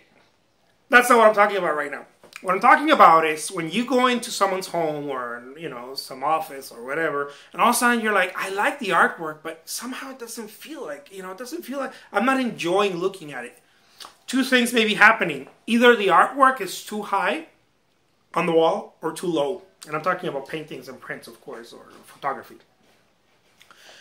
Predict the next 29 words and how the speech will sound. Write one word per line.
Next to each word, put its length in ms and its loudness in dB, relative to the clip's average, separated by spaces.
Okay, 380 0
so 140 -4
either 280 4
the 100 0
artwork 360 6
is 240 -6
too 220 -8
high 400 2
or 160 -6
too 200 -8
low. 360 -2
Why? 540 6
Because 260 -4
most 220 -2
people 160 -6
don't 180 0
know 140 -2
how 120 -6
to 60 -4
hang 220 -4
artwork 540 2
to 160 -8
eye 280 6
level. 560 4
Artwork 560 4
needs 240 -6
to 140 -8
be 140 -4
hung 640 2